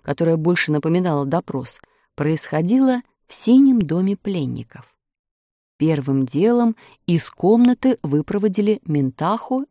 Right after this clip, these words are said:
и Эльвину. Эльвина, как обычно, собираясь на прогулку, взяла с собой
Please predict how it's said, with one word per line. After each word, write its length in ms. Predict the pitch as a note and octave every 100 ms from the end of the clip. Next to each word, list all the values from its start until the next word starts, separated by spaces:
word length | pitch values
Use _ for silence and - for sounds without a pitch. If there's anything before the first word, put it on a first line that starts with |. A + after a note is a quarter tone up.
| -
и 160 | E3+
Эльвину. 640 | - A#3+ F3 C3 A#2 A2+ - _ _ _ _ _ _ _ -
Эльвина, 520 | F3 G3 D#4 F#4 D4
как 220 | G#3 F#3
обычно, 540 | E3 E3 C#4 - F#3
собираясь 560 | D#3+ C#3+ C#3+ E3+ F3 -
на 80 | C#3+
прогулку, 720 | - C#3+ F3+ D4+ D#4+ C#4+ C#4 - -
взяла 380 | - C3+ D#3 B3
с 40 | C#4+
собой 500 | - E3 G3+ C4